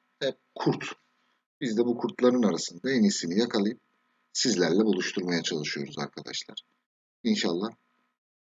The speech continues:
bütün sistemlerde kazanca geçeriz. Bugün Worker T R X bizi üzdü. Ee, tahmini bir yüzde otuz, yüzde otuz beşlik bir zarara uğrattı bizi. Ee, inşallah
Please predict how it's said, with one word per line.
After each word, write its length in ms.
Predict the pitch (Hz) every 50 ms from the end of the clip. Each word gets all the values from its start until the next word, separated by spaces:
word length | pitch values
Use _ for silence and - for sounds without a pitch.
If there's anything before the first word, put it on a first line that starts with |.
| _ _ -
bütün 180 | - - 135 120
sistemlerde 640 | - - - 101 107 92 87 85 85 82 78 85
kazanca 400 | 82 98 90 90 104 104 104 120
geçeriz. 520 | 113 110 101 - - 107 107 120 - - - _ _ _ _ _ _ -
Bugün 200 | 101 101 98 110
Worker 500 | 101 95 101 104 101 101 - - - - - _ _ -
T 200 | - 98 92 92
R 80 | 90
X 220 | 85 85 - - 87
bizi 180 | 85 82 90 92
üzdü. 400 | 95 95 92 - - 113 120 - _ _ _ _ _ _ _ _ _ _ _ _ _ -
Ee, 60 | 85 85 82 76 73 69
tahmini 520 | - 104 95 90 95 92 92 95 95 95 90
bir 100 | 92 90
yüzde 300 | 87 90 87 87 90 95
otuz, 300 | 92 90 - 107 95 90
yüzde 220 | 87 85 - 92
otuz 260 | 87 - - 87 85 87
beşlik 380 | 90 85 - - - - _
bir 60 | 85 80
zarara 460 | 76 82 87 85 87 85 82 85 82
uğrattı 440 | 78 78 78 76 76 - - 85 76
bizi. 200 | 76 - - - - _ _ _ _ _ _ _ _ _ _ _ _ _ _ _ - - - 78
Ee, 40 | 80 78 71 65 64 57 - _ _ _ _ _ _ _ -
inşallah 480 | 117 104 101 - 90 85 101 110 113